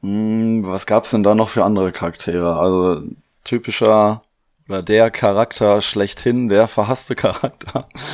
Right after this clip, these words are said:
äh, war ja eigentlich Agent Loke, ähm, den man selber spielen konnte. Aber ja,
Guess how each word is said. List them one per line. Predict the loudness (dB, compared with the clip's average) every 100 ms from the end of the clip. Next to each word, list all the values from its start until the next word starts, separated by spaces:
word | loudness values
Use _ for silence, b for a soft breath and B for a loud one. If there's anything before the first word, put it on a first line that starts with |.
| -14 B -4
äh, |
war | 0 2 4 4
ja | 4
eigentlich | 0 -4 -2
Agent | -2 -2 -4 0
Loke, | 0 -2 -10 -12 B B B B -18 -2
ähm, | 0 2 0
den | 0 0
man | 2
selber | 2 2
spielen | 0 -2 -2 0
konnte. | -2 2 2 2 -2
Aber | 2 4 6 4 2 -4 -20 _ _
ja, | -8 -6 -6